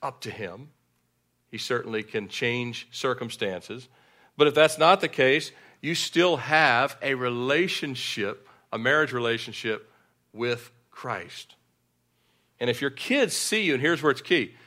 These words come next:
spiritually speaking, if your kids see you in a secure, fulfilled relationship with Jesus, they'll also have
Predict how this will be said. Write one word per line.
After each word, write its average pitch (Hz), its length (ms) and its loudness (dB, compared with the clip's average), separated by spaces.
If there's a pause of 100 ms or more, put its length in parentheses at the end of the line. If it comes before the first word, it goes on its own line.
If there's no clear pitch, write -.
(140)
spiritually 185 440 0
speaking, 135 320 -2
if 127 120 -4
your 127 100 -2
kids 208 400 0
see - 280 0
you 147 320 -2 (200)
in 147 140 -2
a 139 80 2
secure, 185 720 4
fulfilled 170 540 0
relationship 147 600 2
with 117 180 -4
Jesus, 156 920 -2 (1600)
they'll 143 140 8
also 123 320 4
have 98 420 -2